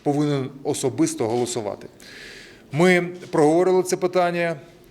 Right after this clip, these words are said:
Порозуміння, на жаль, на сьогоднішній день поки що немає. Ми взяли час,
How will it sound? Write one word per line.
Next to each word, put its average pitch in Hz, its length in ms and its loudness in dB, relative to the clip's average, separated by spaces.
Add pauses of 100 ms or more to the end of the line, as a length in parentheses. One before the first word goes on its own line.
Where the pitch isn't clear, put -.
(240)
Порозуміння, 143 480 0
на 135 120 0
жаль, 127 180 0
на 127 120 -6
сьогоднішній 127 460 -4
день 117 300 0 (220)
поки 143 280 -4
що 120 280 -4
немає. 156 460 2 (340)
Ми 147 120 -2
взяли 131 380 0
час, 170 460 0